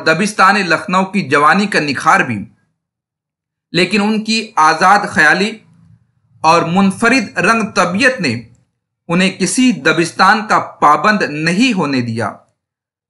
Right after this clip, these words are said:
नज़ीर अकबराबादी को आठ ज़बानों पर उबूर हासिल था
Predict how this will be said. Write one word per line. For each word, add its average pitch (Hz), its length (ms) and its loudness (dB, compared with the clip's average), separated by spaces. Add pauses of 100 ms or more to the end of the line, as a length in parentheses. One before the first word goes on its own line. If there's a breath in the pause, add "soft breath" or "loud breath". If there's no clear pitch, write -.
(400)
नज़ीर 165 440 0
अकबराबादी 165 720 0
को 220 220 0 (300)
आठ 185 480 2
ज़बानों 151 640 2
पर 202 380 -2
उबूर 180 380 0
हासिल 123 360 -2
था 110 160 -8